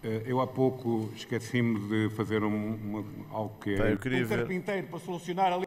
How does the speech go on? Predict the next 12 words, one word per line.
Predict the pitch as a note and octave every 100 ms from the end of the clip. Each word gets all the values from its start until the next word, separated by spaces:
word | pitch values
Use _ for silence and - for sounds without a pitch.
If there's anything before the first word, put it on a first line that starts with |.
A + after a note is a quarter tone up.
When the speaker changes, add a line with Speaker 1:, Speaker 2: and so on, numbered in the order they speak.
| F#3+ -
Speaker 3:
cumprimentos. | D3 D#3+ F#3+ F#3+ F#3 - - - -
A | F3+
minha | A3 A3 - - - - -
Speaker 1:
Rui | - D3+ C3
Rio, | A#2+ B2+ C3 G#2
do | G#2+
Grupo | G#2+ A2+
Parlamentar | A2 G#2+ G#2 G2+ A2 G#2+
do | G#2
P | G#2+ G#2+
S | G#2+ -
D, | - G2